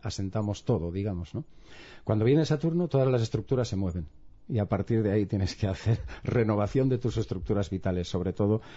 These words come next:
en el trabajo, en la familia, en la vivienda, e incluso en la salud, que son cosas que normalmente Saturno te da toquecitos y te dice, "Por aquí, chaval, algo falla", ¿no? Si tú,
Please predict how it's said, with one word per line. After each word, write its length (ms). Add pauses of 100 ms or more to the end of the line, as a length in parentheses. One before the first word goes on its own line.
(120)
en 100
el 100
trabajo, 600
en 80
la 80
familia, 480
en 80
la 80
vivienda, 540 (800)
e 100
incluso 360
en 80
la 60
salud, 340
que 80
son 220
cosas 340
que 100
normalmente 540
Saturno 460
te 100
da 140
toquecitos 580
y 80
te 100
dice, 360
"Por 180
aquí, 280
chaval, 440
algo 280
falla", 360
¿no? 140 (580)
Si 220
tú, 400